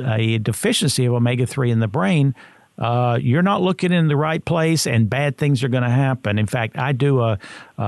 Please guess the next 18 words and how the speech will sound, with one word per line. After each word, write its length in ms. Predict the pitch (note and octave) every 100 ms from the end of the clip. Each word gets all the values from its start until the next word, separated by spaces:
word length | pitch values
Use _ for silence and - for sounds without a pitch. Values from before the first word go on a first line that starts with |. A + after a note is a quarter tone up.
| A2
omega-three 560 | A2+ B2+ B2 - A#2
testing 460 | A2+ C#3+ C3+ - A#2
on 120 | A2+
myself. 680 | A2 G2+ - G3 F#3 B2 A2+
It's 120 | B2+
a 60 | A#2
finger 300 | D#3 D#3+ C#3
prick 320 | - A#2 -
test. 420 | B2 G#2+ A#2+ - - - -
I've 120 | A2+
done 200 | A2 C#3+
it 100 | A#2 -
off 240 | B2 B2
and 100 | A#2+
on 240 | A2+ C#3+ A2+
for 240 | - G2+
many 300 | G#2+ A#2+ C#3+
years. 580 | G#2 G#2 C#3+ A2 G#2+ -